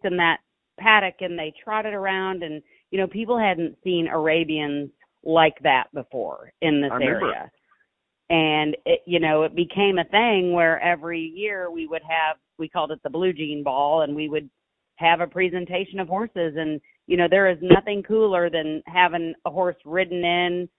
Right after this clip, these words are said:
Speaker 1: you know, at night with the lights and the music and, or turned loose. And I think people were just amazed. They still talk about those Arabians, how beautiful they were and how, you know, athletic they were. And it really was
Speaker 2: Sure.
Speaker 1: a great way to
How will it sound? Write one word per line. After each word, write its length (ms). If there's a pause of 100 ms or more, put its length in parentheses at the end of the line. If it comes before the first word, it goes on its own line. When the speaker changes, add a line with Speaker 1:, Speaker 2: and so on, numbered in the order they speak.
(220)
Speaker 1:
you 100
know, 200
at 180
night 460
with 140
the 60
lights 520
and 180
the 40
music 580
and, 400
or 220
turned 360
loose. 340 (140)
And 260 (360)
I 100
think 240
people 300
were 140
just 260 (160)
amazed. 480
They 260
still 280
talk 340
about 380 (200)
those 300
Arabians, 640
how 140
beautiful 500
they 140
were 340
and 140
how, 380 (380)
you 140
know, 160
athletic 600
they 160
were. 400
And 200
it 160
really 320
was 120
Speaker 2:
Sure. 180
Speaker 1:
a 40
great 380
way 300
to 200